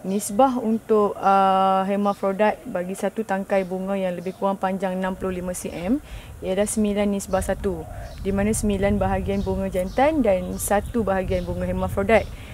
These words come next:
yang akan menghasilkan buah yang berkualiti nanti. Sekurang-kurangnya satu biji buah untuk satu tangkai bunga. Kalau kita tengok di sini, sekarang bunga tengah kembang.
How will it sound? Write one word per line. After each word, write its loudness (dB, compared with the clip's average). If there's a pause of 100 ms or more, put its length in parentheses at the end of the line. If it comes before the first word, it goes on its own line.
(140)
yang -2
akan -2
menghasilkan 4
buah 4
yang 0
berkualiti -4
nanti. -6
Sekurang-kurangnya 0
satu -2
biji -6
buah 4 (480)
untuk 2
satu -2
tangkai 0 (320)
bunga. 0 (680)
Kalau 2
kita 4
tengok 2
di 0
sini, 0
sekarang 2
bunga 2
tengah -4
kembang. -2